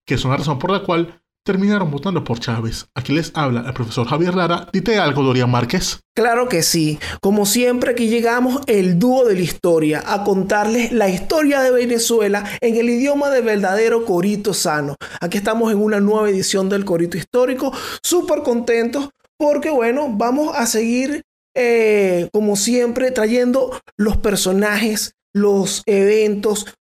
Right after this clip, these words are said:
Speaker 2: todo eso que hay detrás de la historia de Venezuela y además complaciendo peticiones de, bueno, todos esos coristas históricos. Háblales ahí, Manao.
Speaker 1: Así es, así es, así es.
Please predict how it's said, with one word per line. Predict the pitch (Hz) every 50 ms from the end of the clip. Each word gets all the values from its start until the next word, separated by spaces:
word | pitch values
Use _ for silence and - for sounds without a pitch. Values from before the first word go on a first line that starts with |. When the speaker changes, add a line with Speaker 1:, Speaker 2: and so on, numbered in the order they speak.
| _ -
Speaker 2:
todo | 269 269 269 254 247 247
eso | 240 233 233 - 262 220
que | 226 214 202
hay | 208 214 226 226
detrás | 233 220 220 233 214 220
de | 240 233
la | 214 190
historia | 202 - - 208 208 233 226 220
de | 214 214
Venezuela | 214 214 220 220 214 - 262 240 226 220 220 190 - -
y | 254 254
además | 247 233 233 226 233 262 311 294 - -
complaciendo | 302 311 285 254 254 226 208 - - 285 285 285 269 269 262
peticiones | 269 226 202 226 202 175 - 226 226 220 226 240 240 240
de, | 254 262 202
bueno, | 180 160 156 156 156 156 151 160 - _ _ -
todos | 220 233 240 240 233
esos | 233 254 240 247
coristas | 208 190 202 196 196 208 226
históricos. | 196 180 190 - 165 156 151 151 151 - - 151 - _ _
Háblales | - 214 233 247 254 247 208
ahí, | 196 220 240 254 247 240 226 202 - _ _ _ -
Manao. | 170 175 185 226 240 233 214 202 - - _
Speaker 1:
Así | - 147 120 - - 156 151 165
es, | 196 196 202 - -
así | 147 123 - - 143 131 139
es, | 156 147 - -
así | 120 117 - - 135 117
es. | 110 110 - - -